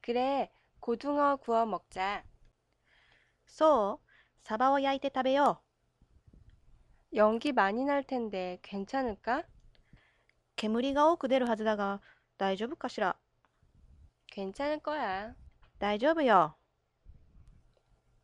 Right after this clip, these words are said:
Speaker 1: 이번엔 한국어 문장으로만 들어보실까요? 오늘 저녁은 뭘 먹지? 생선구이 어때? 그래, 고등어 구워 먹자.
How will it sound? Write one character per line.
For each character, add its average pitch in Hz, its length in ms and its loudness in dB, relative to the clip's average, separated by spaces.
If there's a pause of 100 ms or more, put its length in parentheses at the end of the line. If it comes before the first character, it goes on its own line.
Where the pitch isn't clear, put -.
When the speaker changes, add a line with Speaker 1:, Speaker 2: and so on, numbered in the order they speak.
Speaker 1:
이번엔 240 560 0
한국어 330 500 2
문장으로만 214 840 -2
들어보실까요? 214 1000 -6 (1700)
오늘 277 280 2
저녁은 240 680 0
뭘 185 160 -2
먹지? 269 540 -2 (1120)
생선구이 330 720 2
어때? 214 580 -2 (1160)
그래, 262 580 2
고등어 302 440 2
구워 214 220 2
먹자. 202 600 -2